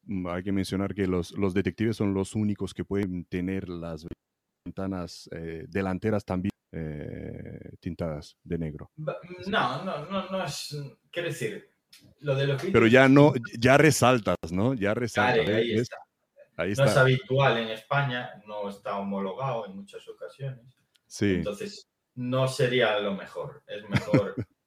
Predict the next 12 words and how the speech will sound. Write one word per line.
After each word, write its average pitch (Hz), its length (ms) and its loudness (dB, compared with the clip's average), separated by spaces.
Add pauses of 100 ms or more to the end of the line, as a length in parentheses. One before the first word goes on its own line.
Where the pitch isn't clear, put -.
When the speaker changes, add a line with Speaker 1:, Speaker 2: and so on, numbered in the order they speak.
(180)
Speaker 2:
a 117 100 -2
veces 143 340 2
es 143 120 2
mejor 131 360 0
ir 127 420 0
con 117 160 -8
un, 196 560 -8
con 113 180 -4
un 120 220 -6
vehículo 117 640 0
antiguo 110 760 -4
que 101 600 -6